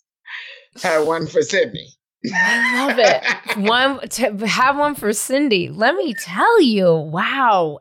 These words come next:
Speaker 2: I love it. Um, I adore you. Thank you for doing this.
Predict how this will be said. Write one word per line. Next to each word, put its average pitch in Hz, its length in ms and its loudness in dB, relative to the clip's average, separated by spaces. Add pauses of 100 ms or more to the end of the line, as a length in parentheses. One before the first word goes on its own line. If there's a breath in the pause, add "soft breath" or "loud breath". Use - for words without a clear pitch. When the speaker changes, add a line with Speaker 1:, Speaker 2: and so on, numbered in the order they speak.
Speaker 2:
I 196 200 -4
love 196 340 -8
it. 156 280 0 (200)
Um, 196 640 0 (500)
I 208 160 -2
adore 214 400 0
you. 160 400 -4 (100)
Thank 247 280 -2
you 277 80 -8
for 240 180 -14
doing 220 460 -2
this. - 440 -14